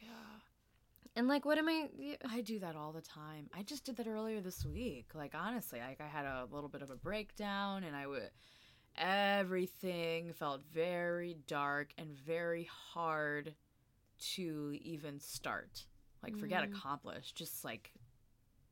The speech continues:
Speaker 1: beginning anything
Speaker 2: Mm-hmm.
Speaker 1: was tough. So I get it. And again, that, I think that's something that never completely goes away.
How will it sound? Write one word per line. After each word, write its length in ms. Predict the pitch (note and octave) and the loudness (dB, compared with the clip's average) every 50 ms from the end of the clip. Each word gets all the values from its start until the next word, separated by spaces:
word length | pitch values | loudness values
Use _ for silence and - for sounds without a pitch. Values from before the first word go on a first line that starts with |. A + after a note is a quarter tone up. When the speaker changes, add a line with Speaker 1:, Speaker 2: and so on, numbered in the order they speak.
| _ _ D3 - | _ _ -10 -8
Speaker 1:
beginning 600 | D#3 C#3+ - - D#3+ D#3 D3 C#3 A#2+ A#2 B2 B2+ | -8 -8 -6 -6 -6 -4 -4 -4 -6 -6 -6 -8
anything 680 | C#3 D3 C#3+ C#3+ C#3 - D3+ C3+ A#2+ F#2+ C3+ C#3+ - - - - - _ _ A#3 | -8 -6 -8 -8 -10 -10 -10 -10 -8 -10 -10 -12 -12 -14 -16 -18 -20 _ _ -4
Speaker 2:
Mm-hmm. 360 | G#3+ G3 G3 G#3 G#3 G3+ G#3 | -2 -2 0 -2 0 0 0
Speaker 1:
was 280 | A3 A#3 - - - - | 0 0 0 -2 -8 -14
tough. 340 | - - - A#2+ G2+ A2+ - - - - | -14 -10 -8 -6 -6 -8 -10 -14 -20 -20
So 580 | - - - F#3 F3 D#3+ D#3 D3+ D3+ D3 D3 D3+ D3+ - _ - - - - - - - - - - - _ - | -16 -8 -2 0 2 4 4 2 2 0 -2 -6 -10 -14 _ -20 -20 -20 -20 -20 -20 -20 -20 -20 -20 -14 _ -2
I 100 | A3 A3 | -2 -2
get 300 | - - D#3+ D3 D#3+ D#3+ | 0 0 0 2 2 2
it. 220 | D3 C3 A2+ - - | 2 2 0 -2 -2
And 100 | D#3+ F3 | -2 -4
again, 460 | E3 D#3 - G3 G#3 A#3 F#3+ D#3 D3+ | -4 -2 0 2 2 4 2 2 0
that, 260 | C#3+ D#3+ G3 G#3+ - - | -2 -2 -2 -2 -2 -4
I 100 | G3 F3 - - - - | -4 -4 -6 -8 -4 0
think 480 | A3+ A#3+ B3+ A#3+ - - - - - - _ _ _ _ _ _ _ - _ _ _ _ _ _ _ _ _ _ _ _ _ _ | 0 2 2 0 -4 -8 -16 -18 -20 -20 _ _ _ _ _ _ _ -20 _ _ _ _ _ _ _ _ _ _ _ _ _ _
that's 260 | - B3+ C4 B3 - - | 8 8 8 8 6 2
something 460 | - - C4 C4+ B3+ - C#4+ C4 A#3+ | 2 4 4 4 4 2 2 4 6
that 180 | A3+ G#3+ G#3+ G3 | 6 6 4 4
never 340 | G3 G3+ G#3 A3 A#3+ B3 A#3+ | 4 4 4 4 4 2 2
completely 720 | - A#3+ A3 G3+ - - A3 A3 A3+ - - A3+ A3 G3+ | 2 0 0 0 -2 -2 0 0 0 2 0 0 0 0
goes 420 | E3+ E3 F3+ F3 G3 G3+ F#3+ F3+ | 0 2 4 4 4 2 2 0
away. 680 | F3+ D#3+ D3 D#3+ E3 E3+ F3+ F#3+ G#3 G#3+ A3+ A#3 A#3 | -2 0 2 4 6 6 8 6 6 6 6 4 4